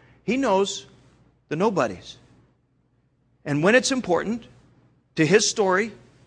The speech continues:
he's very happy for you to know the nobody. But just because you're the Pharaoh doesn't mean you're somebody. And just 'cause you're nobody doesn't mean you're nobody.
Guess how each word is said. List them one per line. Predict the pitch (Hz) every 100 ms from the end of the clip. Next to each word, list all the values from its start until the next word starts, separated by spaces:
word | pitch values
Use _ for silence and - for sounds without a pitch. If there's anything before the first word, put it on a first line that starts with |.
| -
he's | 170 -
very | 165 170
happy | 160 156 - 165
for | - 165
you | 156
to | 135
know | 117 104 92 - _ -
the |
nobody. | 120 107 95 90 - _ _ _ _ _ _ _ _ _ _ _ _ _ _ _ _ _
But | - 160
just | 127 214 214
because | 220 - 202 180
you're | 190
the | 170
Pharaoh | 180 175 202 208 -
doesn't | 180 170 156
mean | 156 139
you're | 120
somebody. | 110 101 95 87 - _ _ _ _ _ _ _ _ _ _ _ -
And | 120
just | 117 160 -
'cause | 170 123
you're | 139 127 113
nobody | 131 156 165 175 175 - -
doesn't | 131 113 123
mean | 147 107
you're | 107
nobody. | 127 127 82 80